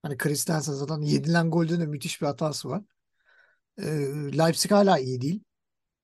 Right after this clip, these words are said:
Ee, bir panik var yani. Bir kendine güven kaybolmuşluk. Bir türlü taşlar oturmuyor yerine. Savunmada da, e,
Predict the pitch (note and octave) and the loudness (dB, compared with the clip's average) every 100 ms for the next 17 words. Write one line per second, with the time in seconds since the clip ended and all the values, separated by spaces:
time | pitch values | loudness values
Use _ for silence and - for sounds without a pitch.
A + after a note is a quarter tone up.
0 | _ _ _ _ _ _ - C#3 B2+ C3 | _ _ _ _ _ _ -12 -8 -2 2
1 | C3 C3 C3 C3 B2+ D#3 A3+ - _ _ | 4 4 2 -2 0 0 0 -4 _ _
2 | _ _ - A#3+ - G#3 A#3+ G#3 D#3+ D3 | _ _ 0 0 0 2 4 4 0 -2
3 | D#3 F#3 - _ _ _ _ _ _ - | -4 -4 -8 _ _ _ _ _ _ -2
4 | E3+ F#3 G3 F#3+ F#3+ F#3+ F#3 F3+ E3+ F3+ | 0 2 2 4 4 2 0 -2 -2 -4
5 | F3+ - G3+ F#3+ - _ _ _ _ F#3 | -6 -8 -10 -10 -16 _ _ _ _ -6
6 | F#3+ G#3+ G#3+ G#3+ - _ _ _ _ _ | -2 0 0 -2 -6 _ _ _ _ _
7 | _ _ _ _ _ - F3+ - - - | _ _ _ _ _ -2 0 0 -2 -2
8 | A3 A3 E3+ C3+ B2 B2 G3 - _ _ | -4 -4 -4 -4 -6 -6 -8 -8 _ _
9 | _ _ _ _ _ _ _ _ _ - | _ _ _ _ _ _ _ _ _ -10
10 | - D#3 D#3+ F#3 G#3+ G#3 E3+ - _ _ | -2 -2 2 2 4 4 2 -2 _ _
11 | _ _ _ - | _ _ _ -10